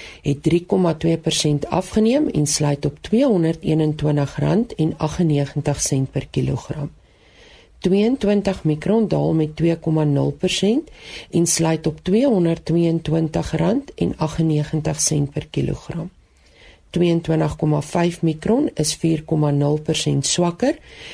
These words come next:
en sluit op tweehonderdvyfentwintig rand en vierentwintig sent per kilogram. Die volgende veiling vind plaas op tien Oktober, wanneer plus minus ses duisend driehonderddrieëntwintig bale aangebied sal word.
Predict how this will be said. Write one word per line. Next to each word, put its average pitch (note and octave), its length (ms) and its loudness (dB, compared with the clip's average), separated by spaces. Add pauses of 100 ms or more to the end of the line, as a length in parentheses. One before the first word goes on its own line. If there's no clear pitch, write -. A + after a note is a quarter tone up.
(140)
en D#3+ 160 2
sluit D3+ 380 0
op D#3 160 -4
tweehonderdvyfentwintig D#3+ 1300 0
rand G3+ 280 0
en D#3 180 0
vierentwintig D#3 680 0
sent C#3+ 300 -2
per D3 180 -4
kilogram. C#3+ 600 -4 (920)
Die E3+ 140 2
volgende G3+ 500 2
veiling E3+ 480 0
vind D#3+ 220 -2
plaas D#3+ 420 0
op - 160 -6
tien D#3+ 220 2
Oktober, F3+ 640 0 (380)
wanneer D#3 300 0
plus B3+ 360 0
minus D#3+ 400 2
ses B3+ 300 0
duisend E3 520 0 (220)
driehonderddrieëntwintig E3 1900 0
bale - 460 -2
aangebied C3+ 600 -4
sal C3 260 -4
word. - 460 -14